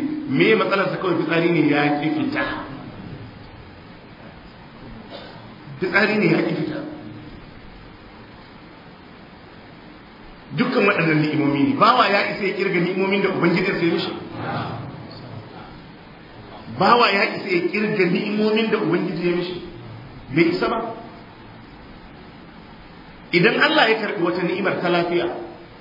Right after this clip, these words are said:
sai ka ga wannan jinyar majinyacin ya gaji, masu jinyansa sun gaji, masu zuwa gaishe shi sun gaji, likitoci sun gaji.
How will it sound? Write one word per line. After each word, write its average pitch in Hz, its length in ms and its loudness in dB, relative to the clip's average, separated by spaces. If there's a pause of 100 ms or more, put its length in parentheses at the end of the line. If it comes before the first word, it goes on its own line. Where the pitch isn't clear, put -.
(140)
sai 247 240 4
ka 202 80 2
ga 180 80 2
wannan 180 480 4
jinyar 190 320 0 (560)
majinyacin 165 960 2 (480)
ya 156 320 4
gaji, - 400 -4 (960)
masu 175 480 4
jinyansa 196 720 2 (320)
sun 247 400 4
gaji, - 320 2 (540)
masu 208 420 4
zuwa 240 320 6
gaishe 185 320 4
shi - 320 -6 (220)
sun 262 340 4
gaji, 208 320 2
likitoci 214 560 0
sun 214 400 2
gaji. - 400 -2